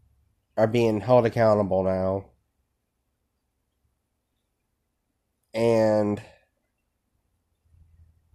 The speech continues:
honestly, I think the world n-, needs to go through a rebirth. The government needs to go through a rebirth.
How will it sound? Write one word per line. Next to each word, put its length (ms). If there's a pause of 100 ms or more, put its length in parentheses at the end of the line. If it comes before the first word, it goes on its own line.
(800)
honestly, 460
I 80
think 280 (1700)
the 140
world 260
n-, 280 (120)
needs 560
to 80
go 220
through 220
a 100
rebirth. 640 (1300)
The 80
government 680 (180)
needs 280
to 60
go 160
through 160
a 60
rebirth. 640